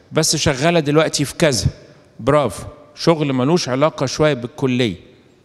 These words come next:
خدت كورسات، اتعلمت، غيرت الكارير بتاعي، وشفت، وابتديت صغير، وسنة بسنة كبرت.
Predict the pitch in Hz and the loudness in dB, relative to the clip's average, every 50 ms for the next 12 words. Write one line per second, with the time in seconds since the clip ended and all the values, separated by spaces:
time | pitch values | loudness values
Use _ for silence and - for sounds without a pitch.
0 | _ _ _ _ - 135 131 - - - - 110 104 - - - 156 170 170 - | _ _ _ _ -6 -6 -6 -6 -10 -8 -6 -6 -6 -4 0 2 2 2 0 -4
1 | - - - - - - - - - - - 98 92 104 104 113 147 175 175 165 | -10 -20 -20 -20 -20 -20 -20 -20 -16 -10 -8 -6 -6 -4 -2 2 2 4 2 2
2 | - - - - - - - - - 117 117 127 139 131 123 - 117 101 - - | 0 -6 -14 -16 -16 -16 -18 -6 -4 -2 0 0 0 -2 -2 -8 -10 -10 -6 -6
3 | 110 107 127 143 131 117 113 107 - 139 160 165 151 170 170 156 - - - - | -4 -2 -2 -2 -2 -4 -6 -4 -2 0 0 0 0 0 -2 -4 -6 -10 -20 -20
4 | _ _ 104 107 - 160 175 175 170 - - - - - 117 113 - 127 120 120 | _ _ -8 -2 2 2 2 2 0 -8 -14 -12 -8 -8 -8 -6 -4 -4 -2 0
5 | 160 165 165 - - 135 123 151 170 175 175 175 175 170 - - - 123 127 - | -2 -2 -2 -2 -2 0 2 2 2 4 4 2 2 2 -2 -6 -6 -6 -2 0
6 | 165 165 160 160 156 143 - - - 170 180 185 180 180 185 185 196 190 - - | 0 2 2 2 0 0 0 0 0 2 2 2 2 2 2 2 2 0 -2 -8
7 | - - - - - - _ _ _ _ _ _ - 143 139 131 127 110 95 - | -20 -20 -20 -20 -20 -20 _ _ _ _ _ _ -2 -2 0 2 2 0 0 -2
8 | - - - - - | -10 -12 -18 -20 -20